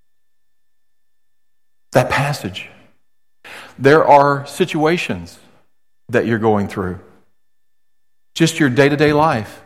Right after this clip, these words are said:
It doesn't, see, sometimes we try to make this way too spiritual. Just the normal things of life. You begin to ask God, "Give me,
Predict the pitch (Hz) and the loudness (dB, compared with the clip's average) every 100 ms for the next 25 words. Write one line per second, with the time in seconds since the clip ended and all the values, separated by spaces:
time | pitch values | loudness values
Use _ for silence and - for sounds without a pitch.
0 | - 151 190 190 - - - 185 220 214 | -6 0 0 -2 -8 -12 -6 0 2 2
1 | 180 170 170 165 160 156 143 117 147 175 | 2 2 2 2 -2 -2 -6 -2 0 0
2 | 151 - - 123 - - - _ _ _ | -4 -6 -8 -8 -8 -16 -18 _ _ _
3 | _ _ _ - 220 226 202 151 143 165 | _ _ _ 2 2 2 0 -2 0 2
4 | 196 208 190 185 180 165 165 160 107 101 | 2 2 0 -4 -4 -8 -4 -2 -2 -6
5 | - - _ _ 165 151 170 151 160 156 | -18 -20 _ _ -2 0 2 4 2 2
6 | 175 190 190 160 202 196 196 185 - | 2 2 2 0 -2 -2 -6 -6 -10